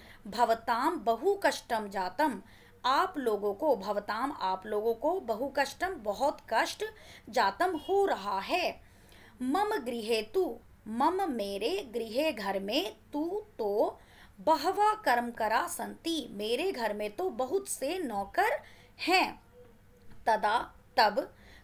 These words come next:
कृष्णमूर्ति ही अवदत्, तब कृष्णमूर्ति ने कहा, "मित्र, ममापि अष्टौ कर्मकराः सन्ति,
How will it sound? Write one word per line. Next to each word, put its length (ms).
कृष्णमूर्ति 760
ही 120
अवदत्, 560
तब 280
कृष्णमूर्ति 760
ने 120
कहा, 580
"मित्र, 640
ममापि 680
अष्टौ 540
कर्मकराः 960
सन्ति, 680